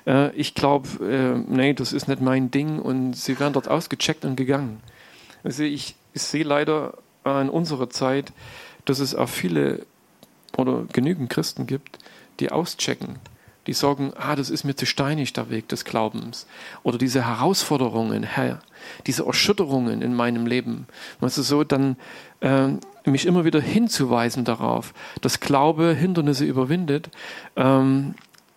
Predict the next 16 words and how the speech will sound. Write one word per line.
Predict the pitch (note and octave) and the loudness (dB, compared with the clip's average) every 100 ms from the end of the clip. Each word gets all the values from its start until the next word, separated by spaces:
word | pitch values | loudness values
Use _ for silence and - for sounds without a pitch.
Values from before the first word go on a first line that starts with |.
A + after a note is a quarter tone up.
| _ - | _ 0
und | C3+ | 2
ich | C3+ D#3 | 2 2
nicht | D3+ | 2
im, | D3+ C#3+ | 2 2
mehr | C3+ | 2
im | C#3 C3+ | 2 2
Natürlichen | B2+ - F#3 E3+ C#3 | 2 2 2 2 0
agiere, | A#2 A#2 B2+ C#3 D3+ - - | -2 2 2 2 -2 -8 -4
das | B2+ | -2
ist | D3+ | 0
mir | D3+ | -2
zu | - - | -2 -2
anstrengend | D3 D3+ - C#3 C3+ | -2 -4 -2 -2 -2
oder | B2+ | -2
zu | A#2+ - | -4 -2
aufwendig | C#3 C#3 C3+ C3 C3 - | -2 -2 -4 -2 -4 -6